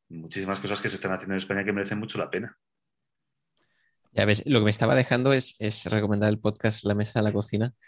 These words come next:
Speaker 1: Ah,
Speaker 2: Me
Speaker 1: sí,
Speaker 2: parece
Speaker 1: tío.
Speaker 2: brutal, me parece brutal.
Speaker 1: <laughs>
Speaker 2: Te lo, o sea, yo, yo no sé cuánto tiempo gastas. De hecho, me, me pareció bastante interesante ver la comparativa porque,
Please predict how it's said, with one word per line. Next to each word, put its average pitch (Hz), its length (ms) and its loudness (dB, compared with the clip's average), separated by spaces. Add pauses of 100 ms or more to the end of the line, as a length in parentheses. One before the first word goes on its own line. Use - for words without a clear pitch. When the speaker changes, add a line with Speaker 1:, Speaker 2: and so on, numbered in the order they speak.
(100)
Speaker 1:
Ah, 80 200 0
Speaker 2:
Me 104 100 4
Speaker 1:
sí, - 20 6
Speaker 2:
parece 107 220 6
Speaker 1:
tío. 120 80 6
Speaker 2:
brutal, 113 400 4 (220)
me 131 100 2
parece 123 240 2
brutal. 107 380 4
Speaker 1:
<laughs> - 360 -4
Speaker 2:
Te - 60 -2
lo, 107 80 4
o 110 180 6
sea, 127 160 4
yo, 123 120 4
yo 123 180 2
no 147 80 4
sé 156 100 2
cuánto 135 220 4
tiempo 110 280 2
gastas. 110 600 2 (300)
De 117 80 6
hecho, 151 160 4
me, 170 160 4
me 123 160 2
pareció 120 520 2
bastante 135 460 0
interesante 143 800 -2
ver 131 220 0
la 127 160 0
comparativa 113 560 2
porque, 98 260 -4